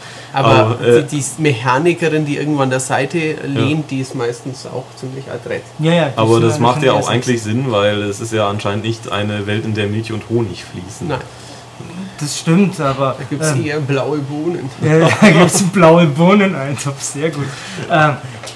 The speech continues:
Speaker 3: ja, ja, aber man möchte meinen, dass die vielleicht etwas verhärmt aussehen und nicht grad, äh, ihre lastiv geschwungene Hüfte,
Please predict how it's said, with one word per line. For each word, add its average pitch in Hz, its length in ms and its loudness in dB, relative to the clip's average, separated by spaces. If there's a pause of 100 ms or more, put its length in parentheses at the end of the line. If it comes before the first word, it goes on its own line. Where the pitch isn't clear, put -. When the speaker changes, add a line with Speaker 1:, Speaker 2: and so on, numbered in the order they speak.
(140)
Speaker 3:
ja, 170 100 2
ja, 202 220 8
aber 165 200 2
man 165 220 2
möchte 175 280 2
meinen, 160 340 2
dass 151 160 -2
die 147 80 -8
vielleicht 147 280 -2
etwas 165 340 -2
verhärmt 143 640 0
aussehen 151 640 -2 (300)
und 151 200 -2
nicht 170 260 0
grad, 156 380 4 (180)
äh, 151 200 -4
ihre 139 540 -4 (120)
lastiv 139 460 -2 (460)
geschwungene 151 680 -2
Hüfte, 165 380 -2